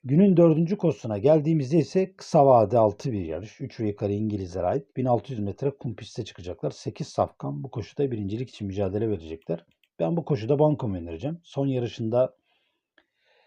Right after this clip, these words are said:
arkadaşlar kısa vade sekiz bir yarışta bin dö-, bin iki yüzünü bir on üç gibi müthiş bir dereceyle dördüncülük yaptı. Ben ağır kilosuna rağmen zaten bu koşuda da birbirine denk kilolarda. Hepsi ağır kilo. Ben Kadir Tokoçoğlu'yla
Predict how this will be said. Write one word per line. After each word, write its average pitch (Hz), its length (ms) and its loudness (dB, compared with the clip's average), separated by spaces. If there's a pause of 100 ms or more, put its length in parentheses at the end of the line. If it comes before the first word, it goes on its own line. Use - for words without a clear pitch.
(420)
arkadaşlar 110 680 -6 (160)
kısa - 240 -2
vade 110 260 0
sekiz 117 400 -8
bir 98 100 -4
yarışta 87 420 -8
bin 95 240 -10
dö-, 110 240 -4
bin 107 100 -2
iki 113 280 -6
yüzünü 101 340 -4
bir 139 120 -2
on 110 140 0
üç - 180 -10
gibi 98 120 -12
müthiş 117 360 -8
bir 92 160 -10
dereceyle 117 540 -2
dördüncülük 131 600 2
yaptı. 123 400 -8 (320)
Ben 185 140 -6
ağır 165 300 4
kilosuna 147 460 0
rağmen 107 280 0
zaten 127 420 -2
bu 123 60 -10
koşuda 113 400 -4
da 123 160 0
birbirine 110 400 -4
denk 113 240 -4
kilolarda. 87 640 -10 (260)
Hepsi - 300 -4
ağır 104 240 0
kilo. 104 280 -12 (560)
Ben 170 120 -8
Kadir 160 320 2
Tokoçoğlu'yla 123 880 0